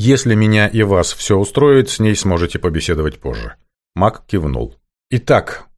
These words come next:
кое-что из вашего послужного списка мы уже знаем. Честно говоря, я удивлён. У вас очень неплохие достижения, тем более для столь юного возраста».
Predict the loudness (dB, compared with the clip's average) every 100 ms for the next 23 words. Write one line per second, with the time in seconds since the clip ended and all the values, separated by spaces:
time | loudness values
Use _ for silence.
0 | -2 2 2 0 0 0 0 0 0 0
1 | -2 -2 -2 -2 0 0 0 -2 -4 -2
2 | 0 2 2 0 2 0 0 -4 -4 -2
3 | 0 -2 0 2 4 2 2 2 2 2
4 | 2 2 0 -4 -4 0 0 0 -2 -2
5 | -2 -2 -2 -2 -2 -2 -2 -2 0 2
6 | 2 0 0 -2 0 2 4 2 2 -2
7 | 0 -2 0 0 0 0 0 -2 -4 -8
8 | -12 -14